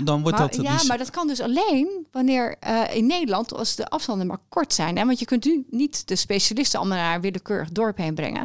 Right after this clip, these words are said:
Speaker 2: Het is beter om het lichaam naar de specialisten toe te brengen. En daar
Speaker 1: Ja.
Speaker 2: heb je een klein land voor nodig.
Speaker 1: We zijn een klein landje, veel mensen. En dus, eh, is de infrastructuur, dat, dat helpt mee. Oké,
Speaker 2: Ja.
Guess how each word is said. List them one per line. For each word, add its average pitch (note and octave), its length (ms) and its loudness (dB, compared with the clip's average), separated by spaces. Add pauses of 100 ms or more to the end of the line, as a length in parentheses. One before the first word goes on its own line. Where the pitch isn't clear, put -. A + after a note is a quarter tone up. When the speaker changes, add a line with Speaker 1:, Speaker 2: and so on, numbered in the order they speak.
(280)
Speaker 2:
Het F#3+ 100 -8
is - 60 -2
beter A3 280 4
om F3+ 60 -4
het E3+ 140 -4
lichaam G#3+ 360 0
naar F#3+ 140 0
de F3 60 -4
specialisten F#3 640 0
toe F3 120 -4
te E3+ 100 -8
brengen. - 300 -4 (280)
En - 100 -2
daar - 20 4
Speaker 1:
Ja. G#3 80 2
Speaker 2:
heb G#3+ 100 -6
je A3 100 -10
een - 60 -20
klein A3+ 260 -2
land A#3+ 220 0
voor - 140 -4
nodig. D3+ 380 -4
Speaker 1:
We - 160 -18
zijn C#3+ 100 2
een C3 80 0
klein E3 140 4
landje, E3 280 0
veel F#3 200 2
mensen. E3+ 460 2 (540)
En C3+ 200 2
dus, C#3 300 2
eh, B2 260 0
is A#2 100 0
de - 80 -2
infrastructuur, B2 480 -2
dat, A#2+ 140 -2
dat A#2+ 140 -2
helpt A#2 280 0
mee. A2 240 2 (480)
Oké, G3 240 2
Speaker 2:
Ja. C#4 120 2